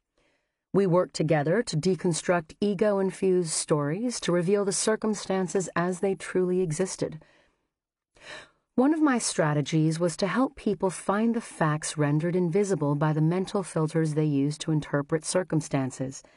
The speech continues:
Their perceived unhappiness, lack of success, or reluctance to be fully engaged at work had to do with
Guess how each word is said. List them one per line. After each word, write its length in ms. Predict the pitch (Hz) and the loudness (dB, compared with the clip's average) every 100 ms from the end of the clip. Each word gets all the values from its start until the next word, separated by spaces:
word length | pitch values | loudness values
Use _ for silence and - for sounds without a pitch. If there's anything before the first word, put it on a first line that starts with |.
| _ _ _ _ _ _ _ - | _ _ _ _ _ _ _ -2
Their 200 | 156 151 | 2 2
perceived 500 | 160 - 175 175 160 | -2 -2 0 2 2
unhappiness, 840 | 170 160 170 165 180 185 220 - - _ _ _ _ - | 2 2 0 0 -2 -2 -4 -8 -12 _ _ _ _ 0
lack 300 | 151 156 165 | 2 2 0
of 100 | - | -4
success, 680 | 143 - - 208 240 - - _ _ _ _ - | -4 -2 0 0 -4 -10 -14 _ _ _ _ 0
or 160 | 202 202 | 2 2
reluctance 720 | 196 202 202 - 131 151 - | 2 2 0 -2 0 0 -2
to 100 | 156 | 0
be 140 | 160 | 0
fully 440 | 151 - 190 190 175 | 0 0 2 4 2
engaged 520 | 165 175 170 151 160 | 2 2 0 0 -2
at 100 | 156 | 0
work 440 | 139 170 247 - - _ _ _ _ _ | 0 0 -2 -10 -20 _ _ _ _ _
had 240 | - 254 | -4 -2
to 100 | - | -2
do 220 | 240 214 185 | -2 0 0
with 180 | 180 | -2